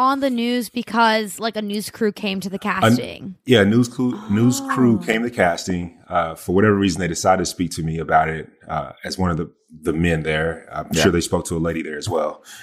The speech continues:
Speaker 2: And, uh, yeah, it was crazy. So that's, yeah, that's my
Speaker 3: Wow.
Speaker 2: story.
Speaker 1: Wow.
Speaker 3: Man.
Speaker 1: The
Speaker 2: And
Speaker 1: rest
Speaker 2: then,
Speaker 1: is
Speaker 2: like, you do,
Speaker 1: history.
Speaker 2: like, you do, like, ten more interviews or whatnot.
Speaker 1: Wait, ten more?
Speaker 3: Yeah.
Speaker 1: Really?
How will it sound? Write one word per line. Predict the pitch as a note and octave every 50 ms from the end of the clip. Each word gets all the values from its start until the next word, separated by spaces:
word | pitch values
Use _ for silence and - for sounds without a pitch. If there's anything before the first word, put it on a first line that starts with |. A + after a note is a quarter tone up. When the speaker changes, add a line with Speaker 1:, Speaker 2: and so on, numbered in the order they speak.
| - _ _ _ -
Speaker 2:
And, | D#2 E2 D#2+
uh, | D#2+ D#2 D2+ C#2+ C2 A#1+ - _ _ _ -
yeah, | F#2 G2 G2 F2+
it | E2
was | D#2 -
crazy. | - F2+ E2+ D#2+ D2+ - - _ _ _ _
So | _ - D2
that's, | D2+ D#2 - - -
yeah, | - D#2 D2+
that's | D2 D#2 -
my | - C#2+
Speaker 3:
Wow. | C#2+ C#2+
Speaker 2:
story. | C#2+ D2+ D#2+ C#2+ - _ _ _ - -
Speaker 1:
Wow. | F#3 G3+ F3+ D3+ C#3+ D#3
Speaker 3:
Man. | - - - - - _ _ _ _ _ -
Speaker 1:
The | A3
Speaker 2:
And | A3 F#2+
Speaker 1:
rest | G2+ G#2
Speaker 2:
then, | G2+ F#2+
Speaker 1:
is | F#2
Speaker 2:
like, | F2 E2+ E2+
you | F#2
do, | F#2 G2
Speaker 1:
history. | F#2 - G#2
Speaker 2:
like, | G2 - _ -
you | G#2+ G2+
do, | F#2+ G2
like, | F#2 E2 D#2+ -
ten | - A#2+ G#2 F#2
more | F2+ F2 F#2 F2+ E2+ E2 - _ _ _ _ _ _ _ _ _ _ -
interviews | G#2+ G2+ F#2+ F2 F2+ F2+ F#2 F2+ E2
or | E2+
whatnot. | E2 E2+ E2+ E2+ E2+ E2 - - _ _ -
Speaker 1:
Wait, | B3+ D4 - - -
ten | - A#3 C4+ C#4+
more? | B3 G3+ G#3 B3+ C#4+
Speaker 3:
Yeah. | C#4 G3+ -
Speaker 1:
Really? | B3+ - - - A#4+ - _